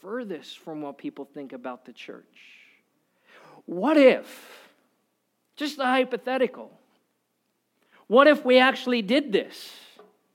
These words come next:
Could you imagine the impact we would have? And I'm not talking about church attendance.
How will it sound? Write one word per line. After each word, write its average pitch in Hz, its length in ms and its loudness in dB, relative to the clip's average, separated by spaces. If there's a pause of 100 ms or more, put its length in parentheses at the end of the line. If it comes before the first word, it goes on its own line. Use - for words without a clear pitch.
(1120)
Could - 120 -20
you 214 60 -6
imagine 139 440 -10
the 123 140 -12
impact 147 440 -16
we 143 80 -14
would 139 160 -14
have? 151 280 -20 (1300)
And 185 80 -12
I'm 202 80 -6
not 180 160 -4
talking 151 340 -8
about 127 240 -10
church - 240 -14
attendance. 120 800 -16